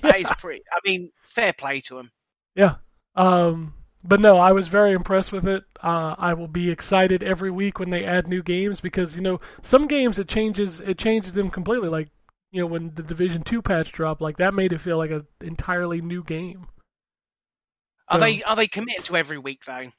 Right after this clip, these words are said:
Speaker 2: Well, I don't know what, what their cadence will be. If it's the same as backward compatible games, it was once, it was twice a week, Tuesday and Thursday. But we'll see. We'll see what happens.
Speaker 1: I guess it'll all depend on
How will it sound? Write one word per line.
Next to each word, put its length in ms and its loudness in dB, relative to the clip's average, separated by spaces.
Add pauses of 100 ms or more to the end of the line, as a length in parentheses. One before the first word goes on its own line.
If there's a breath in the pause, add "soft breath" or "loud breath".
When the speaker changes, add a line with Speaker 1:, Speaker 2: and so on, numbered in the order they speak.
(420)
Speaker 2:
Well, 140 12
I 100 12
don't 180 10
know 120 4
what, 280 0
what 160 -4
their 100 -4
cadence 520 -4
will 100 -8
be. 240 -2
If 140 -4
it's 160 -2
the 80 -4
same 280 4
as 100 -4
backward 400 0
compatible 440 -2
games, 320 -6
it 80 -12
was 260 -16
once, 380 -6
it 120 -12
was 120 -10
twice 320 6
a 60 -6
week, 260 -8
Tuesday 400 -2
and 100 -4
Thursday. 520 -12 (200)
But 240 -10
we'll 120 -2
see. 260 -14 (580)
We'll 120 -14
see 100 -14
what 160 -14
happens. 400 -16 (1080)
Speaker 1:
I 60 -4
guess 260 -2
it'll 140 -4
all 180 -6
depend 320 -8
on 260 -10